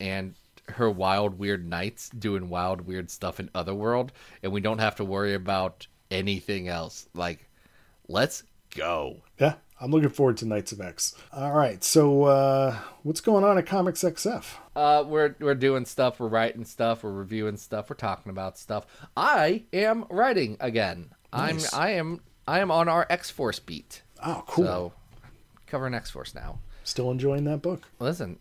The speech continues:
Speaker 1: I like dad comics.
Speaker 2: <laughs>
Speaker 1: X-Force is, X-Force is a comic about morally ambiguous people dealing with their morally ambiguous actions.
Speaker 2: Mm-hmm.
Speaker 1: Adam, what are you doing?
Speaker 2: Uh, folks can always follow me on Twitter at Arthur Stacy. I believe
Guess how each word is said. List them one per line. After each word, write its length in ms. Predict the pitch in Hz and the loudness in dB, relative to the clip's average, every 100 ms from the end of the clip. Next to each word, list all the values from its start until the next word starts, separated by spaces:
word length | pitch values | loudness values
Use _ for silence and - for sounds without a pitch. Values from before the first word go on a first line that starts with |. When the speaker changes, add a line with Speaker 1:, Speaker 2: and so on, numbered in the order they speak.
| - | -8
Speaker 1:
I 80 | 90 | -6
like 200 | 107 110 | -6 -6
dad 240 | 120 127 | -8 -8
comics. 600 | - - - - - - - | -12 -12 -14 -18 -18 -8 -2
Speaker 2:
<laughs> 260 | 170 - | -2 -2
Speaker 1:
X-Force 340 | 147 - - - | -6 -2 -4 -4
is, 260 | 110 - - - - | -10 -10 -12 -14 -14
X-Force 420 | 85 - 107 - | -18 -12 -10 -10
is 120 | 117 120 | -12 -10
a 20 | |
comic 360 | - 113 113 117 | -6 -4 -4 -8
about 380 | 101 95 - - - - - - | -4 -4 -6 -16 -20 -20 -20 -10
morally 640 | 98 95 101 113 120 117 | -6 -2 -2 0 -2 -2
ambiguous 720 | 113 110 110 110 113 117 123 | -4 -4 -6 -6 -4 -4 -4
people 460 | - 104 92 98 101 | -8 -10 -8 -8 -8
dealing 460 | 95 92 101 104 104 | -6 -6 -6 -6 -6
with 160 | 98 - | -8 -10
their 160 | 98 95 | -10 -8
morally 520 | 90 87 95 101 101 | -8 -8 -6 -6 -6
ambiguous 540 | 98 95 95 98 104 - | -8 -8 -10 -8 -8 -8
actions. 480 | - - - 131 | -12 -12 -18 -10
Speaker 2:
Mm-hmm. 360 | 131 127 127 185 247 - | -4 -2 0 0 -2 -8
Speaker 1:
Adam, 180 | 120 104 | -8 -6
what 100 | 104 | -6
are 40 | |
you 100 | 117 | -6
doing? 340 | 123 - - - | -8 -10 -12 -4
Speaker 2:
Uh, 420 | 131 123 123 120 113 | 4 6 6 4 2
folks 260 | 135 - | 0 0
can 140 | - 117 | -2 -2
always 180 | 110 | -2
follow 280 | - 113 107 | -4 -4 -2
me 340 | 107 110 110 107 | 0 0 0 -4
on 220 | 113 113 | -6 -6
Twitter 320 | - 131 123 | -2 0 0
at 200 | 113 113 | 0 -2
Arthur 320 | 123 120 120 | -4 -2 -2
Stacy. 720 | 104 - - 156 156 - 170 | -2 -2 2 4 4 4 2
I 140 | 127 123 | 2 0
believe 960 | 113 131 127 131 180 226 262 277 247 | 2 4 4 2 4 4 4 2 0